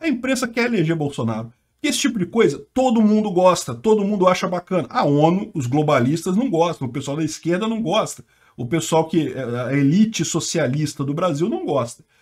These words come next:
Mas a população, meu amigo, todo mundo gosta disso aí. Continuem criticando o Bolsonaro por essas coisas. Vai, vai, vai dar muito certo.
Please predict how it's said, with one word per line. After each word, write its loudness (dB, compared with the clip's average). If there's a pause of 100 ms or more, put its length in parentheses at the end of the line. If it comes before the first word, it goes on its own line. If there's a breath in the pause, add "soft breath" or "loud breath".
(140)
Mas 0
a 2
população, -2
meu 4
amigo, 2
todo 2
mundo 0
gosta 0
disso -6
aí. -4
Continuem 0 (300 loud breath)
criticando 0
o 0
Bolsonaro 0
por -8
essas -4
coisas. -6
Vai, -4
vai, -2
vai 2
dar 4
muito 0
certo. -6